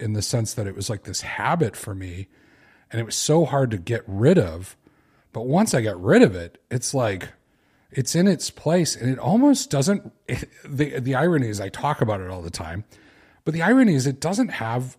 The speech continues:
very much say in my life. Like, it's just kinda, like, in that little circle in the corner, very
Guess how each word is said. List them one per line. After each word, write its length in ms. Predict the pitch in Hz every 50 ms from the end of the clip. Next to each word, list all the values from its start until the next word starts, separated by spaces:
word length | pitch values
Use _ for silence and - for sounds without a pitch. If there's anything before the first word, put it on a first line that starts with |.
| _ _ -
very 280 | 98 107 117 123 143
much 440 | 139 123 113 117 117 - - - - _ _
say 360 | - - - - 165 196 233
in 120 | 220 160 120
my 140 | 117 113 113
life. 560 | 113 127 175 233 214 117 - - - - -
Like, 300 | 127 117 120 110 - - _ _ _ _ _ _ _ _ _ _ _ _ _
it's 200 | - 143 131 -
just 240 | - 180 175 - -
kinda, 260 | - 175 175 175 170
like, 320 | 139 127 123 110 98 98 - - - _ _ _ _ _ _ _ _ -
in 160 | 135 143 143
that 200 | 143 143 139 139
little 180 | 147 139 151 131
circle 500 | - - 190 208 202 - 135 120 120 117
in 180 | - 120 120
the 100 | 127 127
corner, 560 | - - 170 190 196 151 120 120 123 127 - - _ _ _ _ _ _ _ -
very 520 | 117 123 131 143 151 151 156 151 139 131